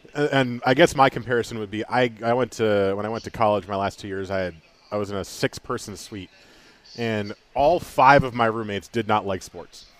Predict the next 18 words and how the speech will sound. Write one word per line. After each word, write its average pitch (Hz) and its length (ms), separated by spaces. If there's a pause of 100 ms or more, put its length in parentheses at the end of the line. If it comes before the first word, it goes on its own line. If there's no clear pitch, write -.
(360)
and 120 140
all 131 180
five 147 380
of 127 120
my 131 120
roommates 117 500
were 110 140
in 104 420 (360)
graphic 113 440
design 98 680
and 85 240
video 113 300
game 101 260
design 92 680
and 92 280
other 127 240
various 107 600 (120)
artistic - 720